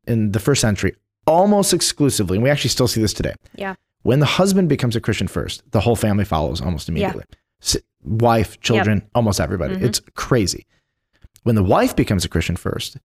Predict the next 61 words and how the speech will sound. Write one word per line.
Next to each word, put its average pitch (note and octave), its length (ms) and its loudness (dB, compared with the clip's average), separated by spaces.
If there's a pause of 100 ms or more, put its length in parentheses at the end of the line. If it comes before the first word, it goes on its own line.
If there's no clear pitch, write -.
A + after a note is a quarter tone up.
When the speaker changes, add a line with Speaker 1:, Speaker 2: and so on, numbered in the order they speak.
(160)
Speaker 1:
it A#2 100 2
is G2+ 80 2
a E2+ 80 2
slow, A#2 680 2
arduous G2+ 380 0
process F2+ 580 0
Speaker 2:
Yes. F3+ 300 -4 (280)
Speaker 1:
for - 320 -2
everyone F#2+ 360 2
else. - 180 -10
Speaker 2:
Yeah. G#2+ 160 2
Speaker 1:
Why C#3+ 200 4
that D3 180 4
is, C#3 260 4
it's A2+ 160 -2
like G#2+ 140 0
a F#2+ 60 2
spiritual, B2 760 2
like, F2+ 260 0 (460)
we'll A2+ 120 2
call G#2 280 2
it F#2 80 2
a, C#2+ 260 -2 (100)
a E2+ 260 -4 (200)
mostly A#2+ 340 2
consistent G2 440 -2
law F2+ 300 2
of E2 100 -6
the D#2 180 -6 (140)
Speaker 2:
<laughs> - 140 -20
Speaker 1:
spiritual A2+ 360 0
dynamics. G2 440 -2
Speaker 2:
Yeah, G3 200 2 (180)
yeah. G#3+ 200 0 (240)
Speaker 1:
But, B2+ 320 2
um, G2 480 0 (260)
so C3 320 2 (220)
I B2+ 40 2
think G#3 200 2
this F#3+ 120 4
is B2 140 2
written A2+ 260 2
primarily A2 360 2
to F#2 60 0
women A#2 360 2
because G#2 500 0
women G#2+ 280 2
are F2+ 40 0
primarily F#2+ 540 0
the F2+ 100 -2
ones F#2 380 0
in G2+ 160 -2
this F2 160 -2
circumstance. G2 560 -2
Speaker 2:
Yeah. F3 80 -4
Speaker 1:
But G2 40 -2
this G#2+ 120 -2
applies A2 320 -2
across - 220 -6
the G#2+ 80 -10
board. G#2+ 300 -4